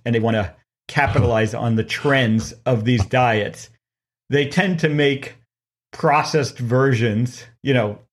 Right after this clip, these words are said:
versions of their processed food that somehow fit within these, or claim to fit within these diets. And they'll put on the label, you know, "Great for the Mediterranean diet," but it's really just, you know, repackaged processed food.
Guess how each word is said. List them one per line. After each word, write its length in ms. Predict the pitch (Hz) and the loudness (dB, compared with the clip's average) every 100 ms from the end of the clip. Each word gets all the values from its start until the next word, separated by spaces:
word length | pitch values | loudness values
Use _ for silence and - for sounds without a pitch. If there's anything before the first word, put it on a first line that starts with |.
| _ | _
versions 500 | 110 151 170 160 143 | 0 2 4 2 2
of 160 | 135 113 | 0 2
their 160 | 127 113 | 0 0
processed 580 | - 127 117 127 - | 0 0 0 -2 -4
food 440 | - 143 131 110 98 | -4 0 2 2 0
that 180 | - - | -4 0
somehow 380 | 131 113 120 | 0 4 2
fit 380 | 104 - - - | 0 -2 -2 0
within 360 | 120 117 120 117 | -2 0 0 2
these, 340 | 107 104 - - | 0 -2 -8 -6
or 140 | 120 | -6
claim 420 | 117 - 143 127 120 | -6 -2 2 2 0
to 100 | 110 | -4
fit 280 | - 123 110 | -4 -4 -4
within 300 | 104 117 101 | -2 -2 -2
these 200 | 98 80 | -2 -4
diets. 520 | 101 101 92 95 - | -2 0 -2 -4 -4
And 120 | 107 | -4
they'll 80 | 98 | -4
put 220 | - 127 | -2 0
on 160 | 117 113 | 2 2
the 100 | 107 | 2
label, 480 | 113 113 101 104 | 2 2 0 0
you 120 | 101 104 | 0 -2
know, 200 | 101 98 - _ - | -4 -6 -12 _ -2
"Great 260 | 127 151 | 0 0
for 140 | - 131 | -2 0
the 80 | |
Mediterranean 760 | 131 135 127 127 135 123 120 117 | 2 2 2 0 0 2 2 2
diet," 520 | 139 131 113 113 - _ _ _ | 2 4 2 0 -4 _ _ _
but 140 | 147 | 0
it's 160 | 143 131 | 0 0
really 300 | 151 156 147 | 2 4 2
just, 340 | 127 139 - _ - | 2 0 -4 _ -2
you 120 | 131 | 2
know, 200 | 117 107 | 2 2
repackaged 800 | 117 127 123 123 110 120 - - | 2 2 2 0 2 -2 -4 -2
processed 500 | 120 101 - 98 - | 0 0 -2 -10 -8
food. 400 | - 101 90 | -6 -4 -6